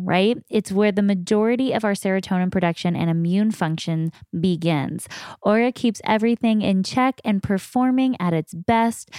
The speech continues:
so I have one less thing to worry about. Now, obviously, I can't forget Zen. I've been talking about this for such a long time. I can't go a single night without it,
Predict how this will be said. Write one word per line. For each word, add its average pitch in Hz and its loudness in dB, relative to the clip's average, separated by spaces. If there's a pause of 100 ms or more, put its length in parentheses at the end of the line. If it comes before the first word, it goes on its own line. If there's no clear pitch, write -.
(200)
so 220 0 (120)
I 226 4
have 226 2
one 196 2
less 196 2
thing 165 -4
to 170 -2
worry 147 0
about. 135 -2 (300)
Now, 214 4
obviously, 226 2
I - 2
can't 196 0
forget 170 0
Zen. 208 2
I've 180 -2
been 185 0
talking 240 0
about 202 2
this 180 0
for 175 0
such 196 0
a 233 2
long 190 2
time. 160 0
I 175 0
can't 208 0
go 180 2
a 165 0
single 180 -2
night 170 0
without 185 0
it, 190 2